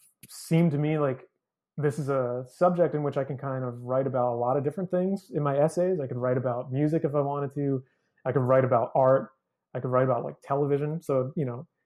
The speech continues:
anything in the world of media, but I, I could also write about, like, philosophy or, um, you know, I could write about just, you know, lots of other things that, that were of interest to me at the time. Um,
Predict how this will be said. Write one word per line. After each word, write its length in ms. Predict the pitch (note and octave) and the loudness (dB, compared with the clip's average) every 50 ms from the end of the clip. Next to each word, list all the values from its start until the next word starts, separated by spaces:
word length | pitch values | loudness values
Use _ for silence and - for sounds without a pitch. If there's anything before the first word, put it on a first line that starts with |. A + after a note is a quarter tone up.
| _ _ - | _ _ 2
anything 360 | F3 F#3+ G#3+ G3 E3+ E3 D#3 | 4 4 6 6 6 4 4
in 80 | D3+ D3 | 4 4
the 60 | C#3+ | 4
world 240 | C#3 C#3+ C#3+ C#3 C3+ | 6 6 6 4 4
of 100 | C3 B2+ | 2 0
media, 420 | B2+ C#3 C#3+ C3+ C#3 C#3 C#3 C3+ B2+ | 0 0 0 0 2 2 2 2 2
but 160 | B2+ B2+ A#2 | 2 0 0
I, 220 | B2 C3 - E2 | 0 0 0 -2
I 40 | B2+ | -2
could 100 | B2+ D3+ | -2 0
also 200 | D#3 D#3 - D3 | 0 0 0 -2
write 180 | C3 B2 B2 B2 | -2 -2 0 0
about, 320 | B2 A#2+ A#2+ A#2+ A#2+ C3+ | 0 -2 -4 -6 -6 -8
like, 120 | C3 C3 - _ | -10 -10 -12 _
philosophy 680 | - B2 A#2+ A#2+ B2 B2 C#3+ B2+ - C#3 C3 C3 C3 B2+ | -6 -4 -4 -4 -4 -6 -8 -10 -8 -6 -6 -4 -4 -4
or, 360 | - C3 A#2+ A2+ A2+ A#2 A#2 _ _ _ _ _ _ _ _ _ | -4 -6 -8 -10 -12 -14 -16 _ _ _ _ _ _ _ _ _
um, 400 | - C3 A#2+ A2+ A#2 C3+ F3 D3+ - _ _ _ _ _ _ _ _ _ _ _ _ _ _ - | -8 -8 -8 -8 -8 -10 -10 -12 -14 _ _ _ _ _ _ _ _ _ _ _ _ _ _ -8
you 60 | B2+ | -8
know, 200 | A#2+ A2 A2+ B2 B2+ _ _ _ _ _ _ _ - | -6 -6 -8 -12 -16 _ _ _ _ _ _ _ -8
I 60 | C#3+ | -4
could 120 | A#2+ B2 | -2 0
write 180 | A#2+ B2 B2 B2 | 4 4 4 4
about 380 | A#2 C3 B2+ B2+ C3 C3 - - _ _ _ _ _ _ - | 4 4 4 4 2 0 -4 -16 _ _ _ _ _ _ -12
just, 240 | D3+ C#3+ - _ _ _ _ - | -12 -12 -12 _ _ _ _ -14
you 480 | - - - A#3+ - A#3+ - A3+ G3+ G#3 | -12 -10 -10 -10 -10 -6 -2 0 2 2
know, 120 | D#3+ B2+ | 2 2
lots 640 | B2+ C3 C3+ D#3+ G#3 A3 A3+ F#3 D#3 E3+ F#3+ G3+ - | 2 0 -2 -4 -4 -4 -2 0 2 4 4 4 4
of 80 | F#3+ E3+ | 4 4
other 160 | F#3 F#3+ F#3+ | 6 4 4
things 240 | F3+ F3+ F3+ F3 D3 | 4 4 4 4 4
that, 240 | C#3+ C#3+ C#3+ C#3 C3+ | 4 2 2 2 2
that 300 | D3+ C#3 C3 C3+ C#3 C#3 | 2 2 2 0 -4 0
were 260 | C3+ C#3+ C#3 C#3 C3+ | 2 4 4 6 6
of 100 | C3 B2 | 4 4
interest 300 | C#3+ D3 - E3+ - - | 2 0 0 -4 -6 -4
to 80 | - | -4
me 120 | C3 B2+ B2 | -4 -2 -4
at 80 | A#2 - | -4 -6
the 40 | B2 | -6
time. 460 | - E3+ G3 F#3 D#3 C3+ C3 C3+ - - | -6 -4 -4 -4 -6 -6 -8 -8 -6 -4
Um, 400 | C#3 B2+ B2 A#2+ A#2+ C3 D3 - | 0 0 0 0 -2 -4 -10 -14